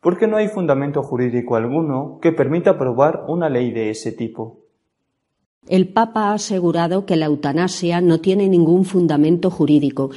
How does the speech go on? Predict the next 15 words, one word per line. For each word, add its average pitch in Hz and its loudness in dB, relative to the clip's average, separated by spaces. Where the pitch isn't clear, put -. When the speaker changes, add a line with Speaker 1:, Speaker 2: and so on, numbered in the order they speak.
Speaker 2:
y 160 4
ha 190 2
criticado 185 0
las 156 -2
sentencias 165 -2
según 160 0
las 170 -2
cuales 156 -2
el 147 0
interés 143 0
principal 175 0
de 143 4
una 170 2
persona 147 -4
anciana 147 0